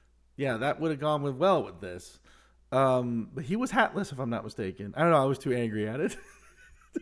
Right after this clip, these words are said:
really tell. But yeah, this is an outfit that if I would wear anywhere, I would at the very least be yelled at.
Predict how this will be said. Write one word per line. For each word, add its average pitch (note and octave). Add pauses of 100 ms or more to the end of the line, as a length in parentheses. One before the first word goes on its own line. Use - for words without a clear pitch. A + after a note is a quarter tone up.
really F#4+
tell. - (960)
But -
yeah, G#3
this G#3+
is D#4
an A3
outfit F3
that C#3 (160)
if -
I F3+
would D3+
wear C#3+
anywhere, C#3
I B2+
would C3
at B2+
the C#3
very F3+
least D3+ (120)
be A#2
yelled G2+
at. C#2+